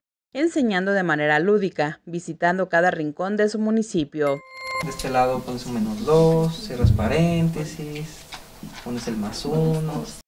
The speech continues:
Speaker 1: La señora Guadalupe habilitó un espacio de su casa como salón de clase.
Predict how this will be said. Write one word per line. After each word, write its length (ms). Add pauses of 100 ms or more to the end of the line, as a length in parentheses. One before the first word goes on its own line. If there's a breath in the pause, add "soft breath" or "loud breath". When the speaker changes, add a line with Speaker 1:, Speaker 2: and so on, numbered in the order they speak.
(680)
Speaker 1:
La 220
señora 380
Guadalupe 760
habilitó 480
un 80
espacio 580
de 120
su 160
casa 360
como 240
salón 320
de 100
clase. 500